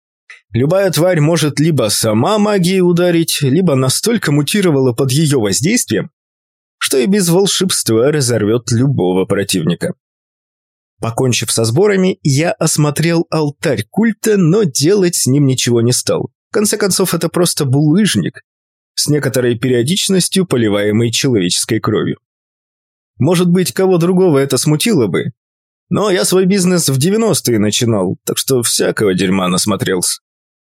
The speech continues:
Камня опасаться не нужно, а вот тех, кто к нему ходит, очень даже. Никакая тварь не может оказаться хуже, чем человек.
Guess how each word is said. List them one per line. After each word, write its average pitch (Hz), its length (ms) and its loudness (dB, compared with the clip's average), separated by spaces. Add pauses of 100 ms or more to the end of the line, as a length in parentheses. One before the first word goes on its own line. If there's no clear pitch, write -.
(260)
Камня 127 480 0
опасаться 104 540 -2
не 104 100 0
нужно, 92 380 -2 (240)
а 95 100 -4
вот 107 200 -4
тех, 131 300 -4
кто - 260 -4
к - 80 -4
нему 104 220 0
ходит, 117 380 -2
очень 95 320 -2
даже. 82 200 -6 (840)
Никакая 156 460 0
тварь 165 400 0
не 110 100 2
может 117 280 -2
оказаться 117 420 -2
хуже, 123 340 0
чем 113 240 0
человек. 131 560 0